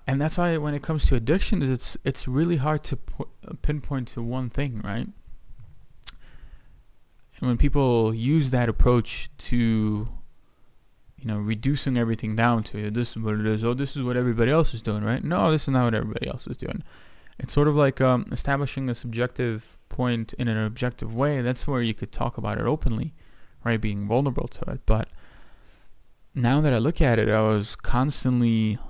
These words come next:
you know, smoking throughout the day, and you've heard the stories of, like, "Hey, I'm just gonna, you know, drive to the store, smoke a bowl, like, come back, smoke a bowl," you know, uh, it's always in between.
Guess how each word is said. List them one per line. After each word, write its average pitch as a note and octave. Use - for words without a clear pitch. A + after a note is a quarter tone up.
you A#2
know, A2
smoking D3+
throughout B2
the D3
day, C#3
and A#2+
you've A#2
heard C#3
the A#2+
stories A#2+
of, A2
like, G#2+
"Hey, D3
I'm A#2+
just A2
gonna, A2
you A2
know, G#2
drive A2+
to B2+
the A#2
store, B2+
smoke -
a G#2+
bowl, G#2
like, A#2
come A#2+
back, B2
smoke -
a A2+
bowl," G#2
you A#2+
know, A2
uh, B2
it's B2+
always B2+
in C3
between. B2